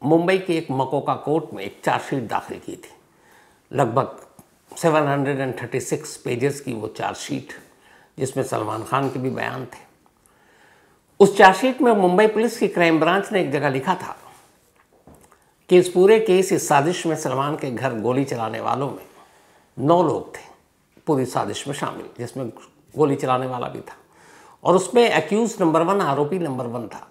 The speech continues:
लॉरेंस बिश्नोई, उस चार्जशीट में, जो तीन महीने पहले मकोका कोर्ट में मुंबई पुलिस ने दर्ज की। उसी चार्जशीट में क्राइम ब्रांच ने कहा कि सलमान तो बहाना है, असल में लॉरेंस बिश्नोई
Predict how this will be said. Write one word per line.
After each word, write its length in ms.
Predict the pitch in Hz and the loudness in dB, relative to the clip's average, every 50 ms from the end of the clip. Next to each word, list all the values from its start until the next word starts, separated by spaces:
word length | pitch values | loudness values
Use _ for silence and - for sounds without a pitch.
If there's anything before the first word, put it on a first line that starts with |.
| _ _ - | _ _ -6
लॉरेंस 320 | 131 139 131 123 120 113 | -4 -4 -4 -4 -6 -8
बिश्नोई, 580 | - - 135 - - - - - - - - - - _ _ _ _ _ _ - _ _ - | -10 -10 -12 -10 -10 -10 -12 -12 -14 -20 -20 -20 -20 _ _ _ _ _ _ -20 _ _ -10
उस 160 | 135 - - | -10 -6 -4
चार्जशीट 420 | - 123 110 - - - 110 - - - - | -4 -4 -4 -4 -8 -12 -14 -14 -16 -20 -20
में, 60 | - - _ _ _ _ _ _ _ - | -20 -20 _ _ _ _ _ _ _ -2
जो 80 | 135 147 | -2 0
तीन 240 | 147 180 160 143 135 | 4 4 4 4 4
महीने 260 | 123 113 107 117 123 | 0 -2 -2 -4 -4
पहले 260 | 123 110 117 143 175 | -4 -6 -8 -6 -6
मकोका 400 | 175 143 117 123 127 - - 120 | -6 -6 -6 -6 -6 -6 -6 -6
कोर्ट 280 | - - 120 113 - 160 | -6 -4 -6 -6 -4 -4
में 80 | 170 | -4
मुंबई 360 | 175 156 139 123 117 113 110 | -4 -4 -4 -4 -4 -4 -4
पुलिस 360 | - - - 120 117 - - - | -6 -6 -8 -10 -10 -10 -10 -12
ने 60 | 269 | -12
दर्ज 300 | 220 151 120 - - - | -10 -10 -10 -10 -12 -14
की। 140 | - - - _ _ _ _ _ _ _ _ _ _ _ _ _ _ _ _ _ _ _ _ _ _ _ _ _ _ - | -20 -20 -20 _ _ _ _ _ _ _ _ _ _ _ _ _ _ _ _ _ _ _ _ _ _ _ _ _ _ -2
उसी 200 | 208 202 - 339 | 0 2 2 2
चार्जशीट 520 | - - 220 170 170 165 - 208 208 208 202 | 2 4 4 4 4 4 2 -2 -2 0 0
में 120 | 180 170 | 0 0
क्राइम 260 | - 151 151 147 135 | 2 2 2 2 2
ब्रांच 340 | 123 135 147 160 156 - - | 0 0 0 0 -2 -4 -6
ने 80 | 127 - | -8 -4
कहा 420 | - 147 135 - - - - - - - _ _ _ _ _ _ _ _ _ _ _ _ _ _ _ _ _ _ _ _ _ _ _ _ _ _ _ _ _ - | -2 -2 -2 -2 -4 -12 -16 -18 -20 -20 _ _ _ _ _ _ _ _ _ _ _ _ _ _ _ _ _ _ _ _ _ _ _ _ _ _ _ _ _ -8
कि 60 | 160 | -6
सलमान 440 | 143 - 175 160 160 170 175 196 202 | -2 0 2 2 2 2 2 2 0
तो 100 | 190 185 | 0 0
बहाना 340 | 143 127 - 127 131 143 165 | 0 0 -2 -2 -2 -2 -2
है, 220 | 156 - - - - - - - - - _ _ - | -4 -6 -10 -14 -16 -20 -20 -20 -20 -20 _ _ -12
असल 240 | 156 - - 170 170 | -10 -6 -4 -2 -2
में 140 | 170 170 160 | -2 -2 -2
लॉरेंस 480 | 143 120 120 120 135 151 - - - 135 | -2 -2 -2 -2 -2 -4 -6 -8 -10 -10
बिश्नोई 640 | 120 113 113 - - - 127 120 104 - - - | -8 -8 -8 -8 -6 -6 -6 -6 -6 -8 -16 -20